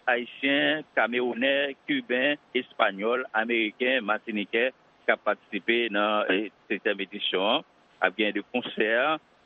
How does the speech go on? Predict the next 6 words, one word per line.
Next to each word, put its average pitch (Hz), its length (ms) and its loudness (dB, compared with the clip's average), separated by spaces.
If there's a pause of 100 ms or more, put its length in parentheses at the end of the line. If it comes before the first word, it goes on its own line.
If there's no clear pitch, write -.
(160)
pi 127 440 0
ap 107 240 2
genyen 117 560 2
tou, 131 480 0
e 104 400 0
donk 104 240 -2